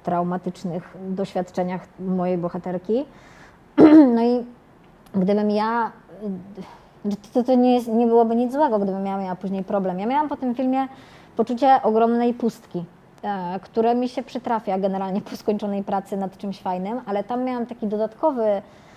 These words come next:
nie wiem, jak to powiedzieć, ból. Em, no właśnie tę pustkę, ponieważ ja jednak temu filmowi poświęciłam trochę ponad siedem miesięcy, albo osiem nawet. To jest kawał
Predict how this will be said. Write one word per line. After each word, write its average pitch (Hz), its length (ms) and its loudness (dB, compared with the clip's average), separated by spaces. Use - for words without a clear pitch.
nie 202 120 -2
wiem, 190 100 -2
jak 185 100 -6
to 190 80 -8
powiedzieć, 185 260 -2
ból. 180 300 2
Em, 196 720 -4
no 214 80 -4
właśnie 247 220 -2
tę 233 100 -6
pustkę, 214 640 -4
ponieważ 233 400 -6
ja 208 140 0
jednak 226 260 -2
temu 208 200 -6
filmowi 208 360 -6
poświęciłam 208 640 -6
trochę 226 320 -2
ponad 202 380 -6
siedem 196 420 -6
miesięcy, 180 560 -10
albo 190 220 -4
osiem 185 260 -12
nawet. 170 260 -10
To 220 80 0
jest 277 240 -2
kawał 294 580 0